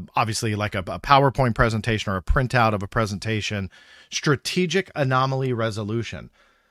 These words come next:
But look at this. Look at this seal here. Office of Strategic Anomaly Resolution. Um, something that was never before revealed. So when I first saw this, I'm thinking, "Okay, is this a, a, a government proposal?"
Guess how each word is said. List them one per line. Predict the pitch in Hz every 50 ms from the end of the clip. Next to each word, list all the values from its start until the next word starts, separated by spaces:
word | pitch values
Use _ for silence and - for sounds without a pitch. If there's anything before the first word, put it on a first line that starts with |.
| _ _ _ _ _
But | - 131
look | 139 143 165 180 -
at | 180 117 -
this. | 156 143 117 87 76 - - -
Look | 127 127 -
at | 131 -
this | - 120 -
seal | - - - - 143 139 123 98 85
here. | 78 82 85 73 69 64 80 85 - _ _ _ _ _ _ _ _ _ _ _ _ _
Office | - 135 139 143 - 170 -
of | 165 143
Strategic | - - - 131 110 - 151 143 127 147 147 -
Anomaly | 131 117 117 117 120 127 127 123
Resolution. | 113 101 101 92 - 98 98 131 160 180 - - 160 147 147 147 143 131 _ _ _ _ _ _ _ _ _ _ _ _ _ _ _ _ _ _ _ -
Um, | 120 139 131 127 127 123 117 113 101 - _ _ -
something | - - - - - 175 170 170 180 151
that | 147 156 139
was | 139 120
never | 123 135 151 180 185 165 131
before | 104 104 120 127 120 - - 143 135 135 135
revealed. | 123 110 113 113 104 127 135 147 151 131 113 104 113 120 117
So | - - 143 127 120 120 120 117 117 117 113 107 98
when | 92 107 110 123 120
I | 117
first | 113 - 135 120 -
saw | - 151 143 147 143
this, | 123 120 117 110 -
I'm | 123 110
thinking, | - 131 123 - 120 110
"Okay, | 117 139 - - 123 101 92
is | 98 95
this | 107 120 107 -
a, | 110 92 92 90 82 _ - - _ _ _ -
a, | - 120 101 -
a | 123 120
government | 110 95 131 131 135 147 143 143 143 135 117
proposal?" | - 139 123 - - 139 139 143 139 120 143 139 139 139 139 127